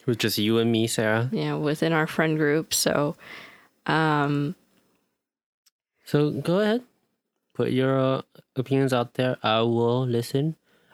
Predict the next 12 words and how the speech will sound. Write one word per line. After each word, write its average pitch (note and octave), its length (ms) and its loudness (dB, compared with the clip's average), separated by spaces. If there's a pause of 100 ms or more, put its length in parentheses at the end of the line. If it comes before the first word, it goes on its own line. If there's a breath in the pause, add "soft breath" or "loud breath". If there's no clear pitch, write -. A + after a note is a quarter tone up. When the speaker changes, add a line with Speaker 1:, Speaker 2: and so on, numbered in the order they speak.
(120)
Speaker 1:
I G#2+ 240 2
will G#2+ 760 0 (120)
mention A2+ 420 0
your, A2 260 0 (180)
oh, D3 260 0 (720)
oh, D#3+ 180 0
I'm D#3+ 160 2
not F#3 140 0
gonna A3+ 100 0
say G#3 120 0
you're D#3 120 2
wrong, G2 380 0